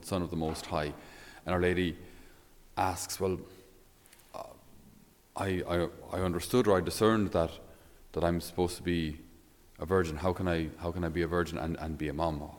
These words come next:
I want, I want to do your will. I just am not sure how, how I'm supposed to do this."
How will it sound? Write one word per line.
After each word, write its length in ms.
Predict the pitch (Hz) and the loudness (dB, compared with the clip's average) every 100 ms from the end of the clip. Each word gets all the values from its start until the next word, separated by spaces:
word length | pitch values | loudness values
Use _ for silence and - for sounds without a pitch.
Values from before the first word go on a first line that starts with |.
| - - - | -20 -18 -2
I 60 | 82 | 4
want, 300 | 85 92 98 | 4 4 4
I 100 | 104 | 6
want 340 | 80 95 110 - | 8 6 6 2
to 80 | |
do 140 | 90 87 | 0 2
your 160 | 78 | 2
will. 260 | 73 101 67 | 4 4 4
I 60 | 76 | 0
just 160 | - | -2
am 60 | 82 | -4
not 120 | 78 | -4
sure 220 | - 78 | -2 -4
how, 400 | 78 82 82 76 - - - - | -2 0 0 0 -6 -18 -20 -12
how 160 | - 90 | 0 2
I'm 140 | 85 | 2
supposed 260 | - 87 - | 0 -2 -2
to 80 | 85 | 0
do 140 | 98 | 0
this." 260 | 78 - | 0 -6